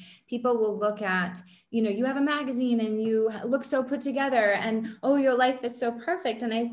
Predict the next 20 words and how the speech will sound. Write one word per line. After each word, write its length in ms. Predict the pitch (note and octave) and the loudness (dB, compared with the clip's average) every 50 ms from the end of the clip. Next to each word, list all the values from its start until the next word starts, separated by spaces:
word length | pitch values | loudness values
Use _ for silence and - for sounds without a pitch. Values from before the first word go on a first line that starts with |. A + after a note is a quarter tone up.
| - - | -6 -6
I, 300 | A#3 A#3+ A#3+ B3+ B3 B3+ | -4 -2 -2 -2 -4 -4
I 280 | - - A#3 A3+ G#3 A#3+ A3+ | -2 -2 -2 -2 -2 -4 -4
really 380 | A3+ A#3 C4+ D4+ E4 F4 E4 | -6 -4 -4 -2 0 0 0
like 320 | C4+ A3+ A#3 A3+ A3+ A3+ A3+ A3+ | 0 2 4 4 4 2 0 -4
what 640 | - - G3 F#3+ - - A3 A3+ A#3+ A#3+ A3+ A3+ A3+ - | -8 -10 -10 -10 -10 -6 -2 0 2 2 2 0 0 -2
my 200 | A3+ A#3 B3 C4 | 0 2 2 2
intention 580 | C4 B3 A#3+ A#3 A#3+ B3 A#3+ A#3 A#3 A#3+ A3 | 0 0 0 -2 0 0 -2 0 0 -2 -2
of 100 | G3+ G3 | -2 -4
this 180 | G3+ G#3+ G#3 G#3+ | -4 -6 -8 -8
podcast 540 | - - C4+ E4+ G4+ - B3 G#3 G#3 - F#3+ | -10 -8 -8 -8 -8 -6 -4 -4 -4 -4 -6
was, 140 | G#3+ G#3+ G#3+ | -8 -8 -8
to 80 | - | -8
keep 300 | A3+ - - C4 B3+ B3+ | -10 -8 -6 -6 -4 -2
it 120 | C4 - - | -2 -4 -2
real, 280 | G3+ G3 F#3 F3+ - | -4 -4 -4 -4 -4
to 160 | - - A3+ A3 | -6 -6 -8 -10
share 360 | A3+ - - B3 A#3+ B3+ C4 | -8 -6 -4 0 0 0 0
with 160 | B3+ A#3 A#3+ | 0 -2 -2
everyone, 520 | A3 G3+ G3 G3 G3 F#3 F#3+ F#3 F#3 F#3 | -2 -4 -2 -4 -6 -6 -6 -4 -4 -4
like, 160 | F#3 F3+ F#3 | -2 -4 -4